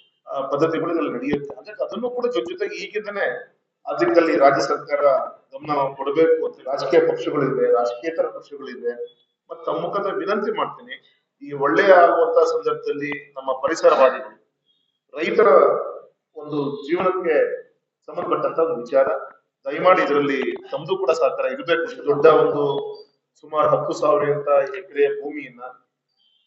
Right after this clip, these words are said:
ಒಂದು ಡಿ ರಿಸರ್ವ್ ಮಾಡಿಸ್ಕೊಡುವಂತ ಒಂದು ಸುಪ್ರೀಂ ಕೋರ್ಟಿನ ಒಂದು ದಿಕ್ಕಲ್ಲಿ ಇವತ್ತಿನ ಹೆಜ್ಜೆ ಇಡ್ತಾ ಇರೋದು ಒಂದು ಐತಿಹಾಸಿಕವಾಗಿ ನಮ್ಮ ರೈತರ ಬಾಳಲ್ಲಿ ಒಂದು ಬೆಳಕನ್ನ ನೋಡುವಂತ ಒಂದು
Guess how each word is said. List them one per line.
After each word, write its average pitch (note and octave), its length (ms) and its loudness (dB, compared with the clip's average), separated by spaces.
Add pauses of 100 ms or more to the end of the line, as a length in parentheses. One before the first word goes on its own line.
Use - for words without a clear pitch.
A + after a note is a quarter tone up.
(140)
ಒಂದು C#3 200 -10
ಡಿ E3 200 2
ರಿಸರ್ವ್ D3 320 2
ಮಾಡಿಸ್ಕೊಡುವಂತ C3+ 560 0
ಒಂದು C3+ 160 -6
ಸುಪ್ರೀಂ - 380 -20
ಕೋರ್ಟಿನ - 240 -20
ಒಂದು B2+ 560 -14 (400)
ದಿಕ್ಕಲ್ಲಿ D#3 320 2
ಇವತ್ತಿನ C#3 300 -2
ಹೆಜ್ಜೆ B2+ 260 -2
ಇಡ್ತಾ C#3+ 260 2
ಇರೋದು - 320 -8
ಒಂದು - 600 -18
ಐತಿಹಾಸಿಕವಾಗಿ D3+ 800 2
ನಮ್ಮ B2+ 220 -10
ರೈತರ B2+ 240 -8 (520)
ಬಾಳಲ್ಲಿ C3+ 260 0
ಒಂದು B2+ 180 -10
ಬೆಳಕನ್ನ C3 480 -8
ನೋಡುವಂತ B2+ 300 -12
ಒಂದು - 500 -20